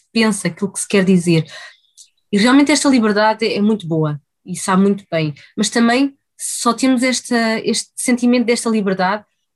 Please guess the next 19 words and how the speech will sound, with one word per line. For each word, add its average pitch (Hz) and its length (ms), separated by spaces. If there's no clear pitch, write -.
quando 294 520
passamos 247 720
por 247 220
o 233 240
tempo 269 540
de 226 120
não 240 260
a 277 80
usar. 262 400
Ou 202 60
seja, 175 300
se - 100
calhar 277 140
quem 311 140
está 311 160
em 311 80
Portugal 277 380
não 285 180
sabe 302 320